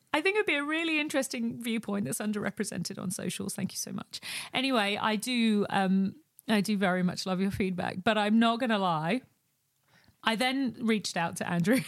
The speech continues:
<laughs> I was like, "Hey," so had this feedback. And I got a Chat G P T generated, or sorry, A I generated response, basically saying, "Hi, thanks for inviting me back to be interviewed.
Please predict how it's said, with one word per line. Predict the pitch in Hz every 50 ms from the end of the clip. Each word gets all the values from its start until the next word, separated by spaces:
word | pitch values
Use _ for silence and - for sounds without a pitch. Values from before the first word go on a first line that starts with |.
| -
<laughs> | - - -
I | 415 381 320
was | 294 247
like, | 254 233 262
"Hey," | 359 392 381 359 339 330 330 330 320
so | - 240 220 220 208 202 226 220 320 - - - - - - -
had | - - 214 185
this | 185 -
feedback. | - 185 190 180 170 - - - - - - - - _ _ -
And | 220 214 220 220 214 214 214 214 208 - _ -
I | - 214 208
got | 202 220 220 233 -
a | - 220 208
Chat | 202 - - - 330 - - 214
G | - 233 240
P | 233 - 247 240
T | 233 - - 311 311 262 196 - - - - - _ _ _ _ _ _ _ _
generated, | - 240 240 240 233 220 214 196 196 220 - - 202 202 196 -
or | 226 214 208 220 220
sorry, | - - 226 208 190 180 175 190 226 - -
A | - 240 240 247 254
I | 233 208 202 208 208
generated | - 214 202 190 196 185 180 180 180 - - 180 165 165 160 - - _
response, | - - 185 185 - - - - - 170 170 196 - - - - - _ - - _ _ _ _ _ _ _ _
basically | - 233 226 233 - 254 220 - 226 196
saying, | - 220 208 202 208 214 214 _ _ - - _ _ _
"Hi, | - 254 247 233 214 202 202 202
thanks | 208 - 247 247 254 247 -
for | - 262 226 214 208 214
inviting | 202 226 233 214 - - 214 233
me | 247 247 233
back | - - - 254 -
to | - 233
be | 226 220 196
interviewed. | 208 226 220 - 254 196 190 - - - 208